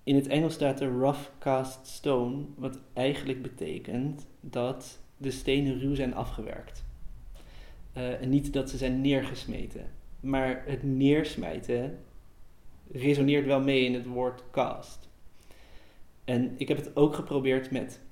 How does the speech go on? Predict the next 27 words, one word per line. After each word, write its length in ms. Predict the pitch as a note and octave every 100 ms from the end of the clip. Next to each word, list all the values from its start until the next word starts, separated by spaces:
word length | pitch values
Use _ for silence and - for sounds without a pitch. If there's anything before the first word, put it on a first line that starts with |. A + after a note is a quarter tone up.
| -
ruw 280 | C3+ B2+
afgewerkt. 720 | A#2 A#2 - B2+ C#3 C#3+ - - - - - -
Of 180 | C3+ -
ruw 240 | C#3+ C3 C3
gehakt. 600 | - A#2+ A#2+ - - - - - - - - - - - -
Maar, 460 | C#3+ C#3+ C#3+ C#3+ - - - - - -
en 180 | - D#3+
soms 200 | F3+ G3
gebruik 340 | G3 D3 D3+ D3+
ik 100 | -
dat 160 | D#3
ook, 140 | B2 C3
want 140 | C3+
ik 120 | C3+
vind 160 | - C#3
het 100 | C3+
leuk 180 | B2+ B2+
om 240 | C3 B2+ - -
die 140 | -
vertaling 460 | B2+ C#3 D3 A#2 B2+
af 100 | B2+
en 60 | C3
toe 120 | C3
te 120 | C3
veranderen. 640 | B2 B2 B2 C#3+ D3 D#3+ F3+ - - - -
Maar 160 | - C#3+
toch 280 | F3 F3+